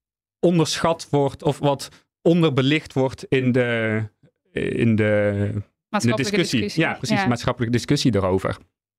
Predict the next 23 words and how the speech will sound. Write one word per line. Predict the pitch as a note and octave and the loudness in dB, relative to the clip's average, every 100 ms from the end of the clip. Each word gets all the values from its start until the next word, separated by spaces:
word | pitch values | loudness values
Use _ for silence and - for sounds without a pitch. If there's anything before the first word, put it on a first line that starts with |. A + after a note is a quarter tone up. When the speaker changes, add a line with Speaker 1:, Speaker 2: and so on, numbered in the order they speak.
| _ | _
Speaker 1:
We | - C3+ | -2 -2
hebben | C#3+ | 0
het | C3+ | 0
heel | F#3 | 0
vaak | D#3+ D3 | 0 -2
over, | D3 C#3 C3+ B2+ | 0 2 2 2
nou, | B2+ A#2 A#2 - | 2 2 -2 -4
wat | - A#2+ | -4 -2
zijn | A#2+ | 0
er | A2 | 2
de | A2 - | 0 0
kosten | E3 C#3 - C3+ | 0 0 0 0
van | A#2 A#2 | 2 -2
klimaatbeleid, | - A#2 B2 A2+ A2+ A2 G#2+ | 2 2 2 -2 -2 0 0
dat | G#2 | -2
het | G#2 | -2
allemaal | A2+ A2+ | 0 2
heel | B2 | 2
duur | A2 B2+ B2 A#2+ | 2 2 4 2
is. | A2+ A2 A2 - _ - | 0 -2 -4 -10 _ -6
Speaker 2:
Ja, | G#3+ | -2
we | |
Speaker 1:
Ehm, | G#2+ | -2